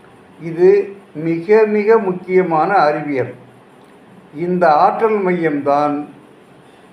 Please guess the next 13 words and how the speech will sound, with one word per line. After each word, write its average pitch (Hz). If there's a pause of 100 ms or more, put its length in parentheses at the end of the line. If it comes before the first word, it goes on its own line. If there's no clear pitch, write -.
(200)
சுனாமி 202
போன்ற 180 (1120)
பெரிய 208 (880)
கடல் 196
பரப்பில் 185 (840)
அளவற்ற 190 (360)
கடல் 208
நீரை 185 (720)
மேலே 214 (100)
இழுத்து 165
கரைக்கு 202
கொண்டு 180
வந்து 156